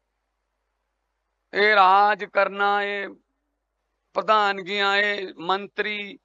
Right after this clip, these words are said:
ਮੁੱਖ ਮੰਤਰੀ ਤਾਂ ਛੋਟੀਆਂ ਗੱਲਾਂ ਨੇ ਜੀ। ਜੇ ਕਿਤੇ ਤੁਹਾਨੂੰ ਸੇਵਾ ਦਾ ਮੌਕਾ ਮਿਲ ਜੇ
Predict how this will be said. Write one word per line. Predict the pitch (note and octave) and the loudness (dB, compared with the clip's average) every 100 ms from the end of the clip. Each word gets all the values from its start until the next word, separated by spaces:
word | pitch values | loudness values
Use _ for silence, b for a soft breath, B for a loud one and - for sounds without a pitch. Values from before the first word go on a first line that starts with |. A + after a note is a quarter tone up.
| _ _ _ - | _ _ _ -12
ਮੁੱਖ | E3+ F3+ | -10 -8
ਮੰਤਰੀ | F#3 F#3+ F#3+ G#3+ | -4 -4 -4 -6
ਤਾਂ | A#3+ | -6
ਛੋਟੀਆਂ | G3 G3 B3+ | -6 -4 -2
ਗੱਲਾਂ | G#3 F#3 F3+ | -2 -2 -2
ਨੇ | D#3+ | -4
ਜੀ। | F#3+ F#3+ C#3+ _ _ _ _ _ _ _ _ _ _ _ _ _ _ _ _ _ _ _ _ | -4 -4 -8 _ _ _ _ _ _ _ _ _ _ _ _ _ _ _ _ _ _ _ _
ਜੇ | A#2+ F#3+ | -4 -2
ਕਿਤੇ | G3+ G3+ | 0 -2
ਤੁਹਾਨੂੰ | G#3+ G#3+ G3+ F#3+ | 0 0 -2 -4
ਸੇਵਾ | - E3+ F#3 | -4 2 4
ਦਾ | G3 | 4
ਮੌਕਾ | G#3 G3+ F#3+ G3+ | 4 2 2 0
ਮਿਲ | F#3+ F#3+ | -2 -2
ਜੇ | G3 F#3+ | -2 -2